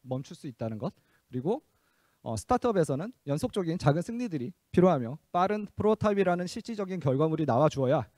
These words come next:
팀원들의 사기와 연속이, 연속성이 보장된다. 그리고 각 파트를 맡은 멤버들에게 요구되는 기본적인 자질은 성실성, 그리고 커뮤니케이션 능력이다.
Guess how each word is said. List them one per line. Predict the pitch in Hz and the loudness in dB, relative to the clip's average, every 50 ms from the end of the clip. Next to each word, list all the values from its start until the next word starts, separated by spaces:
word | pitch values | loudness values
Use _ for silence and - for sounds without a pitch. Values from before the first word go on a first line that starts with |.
| _ _ _ | _ _ _
팀원들의 | - 202 202 220 202 196 190 190 170 | -12 -8 -8 -6 -6 -4 -4 -4 -2
사기와 | - 202 208 196 185 143 135 156 - _ | -2 -2 -2 2 2 2 2 2 -2 _
연속이, | 135 123 147 165 156 151 185 220 214 - _ _ | -4 -2 -2 -2 -4 -4 -6 -12 -16 -18 _ _
연속성이 | 139 135 147 175 175 - 190 165 180 240 277 | -6 -2 0 0 -2 -2 -6 -8 -8 -10 -12
보장된다. | - - 139 131 147 139 127 123 117 110 104 - _ _ _ _ _ _ _ _ _ _ _ _ _ | -12 -12 -10 -8 -8 -6 -6 -6 -6 -6 -6 -8 _ _ _ _ _ _ _ _ _ _ _ _ _
그리고 | 131 131 135 175 214 254 | -10 -8 -4 -2 -4 -4
각 | - - 156 147 - | -4 -4 -8 -6 -4
파트를 | - 220 - - 240 233 | -6 -6 -4 -4 -4 -2
맡은 | 208 151 143 - 185 | 0 0 -2 -2 -2
멤버들에게 | 160 139 147 165 185 175 185 170 170 156 170 165 156 147 | -2 -2 -2 -4 -4 -2 -2 -2 -2 -2 -4 -6 -4 -4
요구되는 | 135 139 151 151 156 156 185 202 - _ _ _ _ | -4 -4 -4 -4 -4 -6 -6 -10 -14 _ _ _ _
기본적인 | _ 147 170 214 196 196 190 190 160 | _ -4 -4 -2 0 -2 -2 -2 -2
자질은 | - 127 113 127 147 208 262 294 - _ _ _ _ _ _ _ _ _ _ | -2 -4 -4 -4 -6 -8 -8 -10 -12 _ _ _ _ _ _ _ _ _ _
성실성, | - - 175 170 - 180 156 - 220 277 320 - _ | -6 -4 -4 0 0 0 0 0 -4 -4 -4 -10 _
그리고 | - 131 139 160 | -18 -16 -16 -16
커뮤니케이션 | - - 208 214 202 185 - 185 165 - 233 196 | -16 -16 -16 -16 -14 -12 -10 -8 -8 -6 -6 -4
능력이다. | 147 147 165 180 180 156 127 - 98 | -2 2 4 4 4 4 2 -2 -6